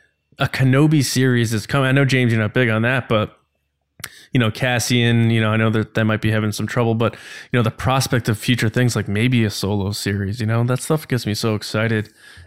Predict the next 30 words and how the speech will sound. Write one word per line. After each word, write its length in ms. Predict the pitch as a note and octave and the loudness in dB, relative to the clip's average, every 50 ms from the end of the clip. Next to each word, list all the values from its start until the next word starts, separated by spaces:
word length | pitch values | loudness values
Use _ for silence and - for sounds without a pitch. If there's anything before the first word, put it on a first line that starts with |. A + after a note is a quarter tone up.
| - | -8
And 420 | - A#2+ A2 G#2+ G#2 G#2 G#2+ C3 B2+ | -4 -2 0 0 0 -2 -4 -2 -2
based 200 | B2+ B2+ B2 - | -2 0 0 2
on 60 | C3 | 0
what 140 | A#2 A2 A2+ | 0 0 0
Bob 280 | A#2 A2+ A2+ A2+ A2 | 0 0 0 0 0
Iger 280 | A2+ A2 A2+ G#2+ G#2+ A2 | 0 0 0 0 -2 -2
said 180 | - - A#2+ A2+ | -2 -2 0 0
on 100 | A2+ A2+ A2 | 2 0 0
that 280 | A2 G#2+ G2+ - - _ _ - - _ _ _ _ _ _ _ _ | 0 -2 -4 -6 -8 _ _ -20 -20 _ _ _ _ _ _ _ _
conference 440 | - A2+ A#2 C3 C#3 - C3 A2 - | -6 -2 -2 -2 0 0 -2 -2 -2
call, 200 | - A#2 G#2 G#2+ | -2 -2 0 0
it 40 | G#2+ | 0
looks 240 | A2+ A2 - - | -2 -4 -4 -2
like, 220 | A#2 G#2+ G#2+ G#2 - | -2 -2 -2 -2 -2
you 60 | G#2+ | -2
know, 120 | G#2+ G#2+ | -2 -2
the 100 | G2+ G2+ | -2 -2
movie 280 | G#2 A2 A2 A2 A2+ A2 | -2 -2 -2 -2 -2 -2
hiatus 500 | G#2 G#2+ G#2 G#2+ G#2+ G#2+ G#2+ G#2 - - | -2 0 0 0 0 0 -2 -2 -2 -4
is 160 | G#2+ G2+ A2+ | -4 -4 -4
going 300 | A#2 A2 G#2+ G#2 G#2+ G#2+ | -4 -2 -2 -2 -2 -2
down. 460 | G#2 A2 A2+ A#2 A#2+ A#2+ A#2+ A#2 A2 - - - - - - _ | -2 0 0 0 2 2 2 0 0 -2 -8 -18 -20 -20 -20 _
So 120 | - A2+ | -6 -6
twenty 300 | G#2+ - - A#2 A2 A2 | -6 -2 -2 0 0 0
twenty-two 420 | G#2+ - A#2+ A2 A2 G#2+ - B2 A2 | 0 0 0 0 0 0 0 0 0
may 140 | A2 A2 G#2+ | 2 2 2
be 80 | A2 A2 | 0 0
the 100 | G#2 G2+ | 0 0
earliest. 460 | G2+ G#2 G#2 A2+ A#2 A#2 A#2 A2+ - | 0 0 0 2 2 2 2 0 0
So 260 | - A#2 G#2 A2+ G#2+ | 0 0 0 0 -2